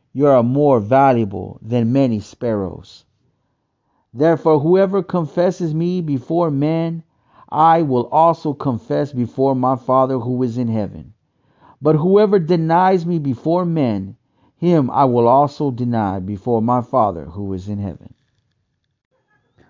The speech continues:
So what the Lord is teaching us here, that we should fear only God. We should not fear man, right? Because man can only kill the body, but he cannot kill our soul. He cannot kill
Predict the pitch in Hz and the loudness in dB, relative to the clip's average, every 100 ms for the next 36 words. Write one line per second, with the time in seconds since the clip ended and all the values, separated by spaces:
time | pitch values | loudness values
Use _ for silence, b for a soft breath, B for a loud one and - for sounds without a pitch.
0 | _ - 165 - 147 180 214 185 139 - | _ -2 -2 0 0 2 0 -2 -4 -4
1 | 185 151 147 - 151 139 123 117 110 b | -4 -2 -4 -2 -2 -2 0 -2 -4 b
2 | b b 151 190 - 170 - - 190 180 | b b -6 -4 -2 -2 -2 -2 2 2
3 | 170 - 185 180 131 117 139 135 101 90 | 0 -4 -4 -2 -2 0 2 2 0 -6
4 | - b b 180 185 208 208 180 - 196 | -14 b b -8 -4 -2 -2 -4 -4 -2
5 | 165 123 135 120 95 65 _ _ _ _ | 0 0 0 -2 -4 -10 _ _ _ _
6 | _ - 131 170 165 b b _ 151 208 | _ -6 -2 -2 -4 b b _ -2 0
7 | 180 - - 160 160 196 226 196 196 170 | 0 -4 -12 -6 -2 0 0 0 0 -2
8 | 175 147 - 170 131 117 143 117 82 - | -2 -4 -2 -2 -2 -2 -4 -4 -8 -16
9 | _ _ _ _ _ _ _ _ _ _ | _ _ _ _ _ _ _ _ _ _
10 | _ 139 175 185 190 151 - 160 143 123 | _ -6 -2 0 0 -2 -2 -2 0 -2
11 | 104 - 131 120 113 98 190 180 131 180 | -6 -8 -4 -4 -4 -4 -4 -4 -4 -2
12 | 170 135 113 | 0 -2 -6